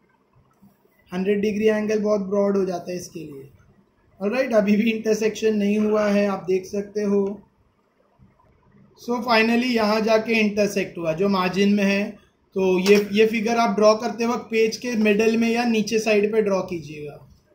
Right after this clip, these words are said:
Page के middle में, मैंने ऊपर की तरफ बना दिया है तो margin में sum चला गया है और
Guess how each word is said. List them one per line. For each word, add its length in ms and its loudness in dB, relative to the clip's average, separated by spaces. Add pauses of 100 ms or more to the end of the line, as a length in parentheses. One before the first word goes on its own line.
(340)
Page 260 6
के 160 -4
middle 400 4
में, 120 -4
मैंने 220 -2
ऊपर 320 0
की 100 -6
तरफ 260 -4
बना 340 -2
दिया 240 0
है 160 0
तो 100 -4
margin 420 -4
में 80 -2
sum 220 -4
चला 320 -2
गया 200 0
है 200 2
और 360 2